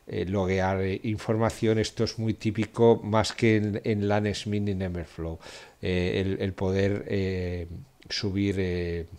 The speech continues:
eh, artifacts que llaman en M L flow y los, los tienes en, en una traza, en una, en una interacción con un modelo y puedes, pues,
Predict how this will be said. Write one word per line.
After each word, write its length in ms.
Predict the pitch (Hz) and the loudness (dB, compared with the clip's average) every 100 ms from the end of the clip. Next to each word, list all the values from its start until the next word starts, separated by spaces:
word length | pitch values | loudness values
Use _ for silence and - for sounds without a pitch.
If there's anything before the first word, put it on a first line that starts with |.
| - _ _ _ _ _ _ _ - - - - - - - - _ _ - | -20 _ _ _ _ _ _ _ -20 -20 -20 -20 -20 -20 -20 -20 _ _ -10
eh, 380 | 110 104 101 - | -4 -2 -2 0
artifacts 680 | 101 107 127 - 117 113 - | 0 2 0 4 4 4 0
que 180 | 120 107 | 2 6
llaman 380 | 110 110 113 | 6 4 2
en 160 | 104 95 | 2 0
M 180 | 98 107 | 0 0
L 80 | - | 0
flow 400 | 120 127 160 135 | 2 4 4 2
y 140 | 101 | 0
los, 360 | 98 98 - 107 | 0 0 -2 -2
los 240 | 98 - | -2 -4
tienes 540 | - 95 90 98 - | -2 0 0 -2 0
en, 420 | 95 90 87 82 82 | 0 0 -2 -4 -6
en 160 | 92 90 | -6 -4
una 240 | 92 92 | -4 -4
traza, 680 | - 107 117 - 147 160 - | 0 0 2 4 4 4 0
en 160 | 87 | -2
una, 420 | 92 92 92 95 95 | -4 -2 -2 -2 -4
en 120 | 98 | -4
una 160 | 95 | -2
interacción 640 | 98 92 98 92 - 101 95 | -4 0 2 2 0 -2 0
con 180 | 98 101 | -2 -2
un 120 | 101 | 0
modelo 480 | 104 104 101 117 107 | 2 2 4 4 2
y 60 | |
puedes, 380 | - 95 95 98 | -2 -4 -2 -2
pues, 240 | - 87 | -4 -6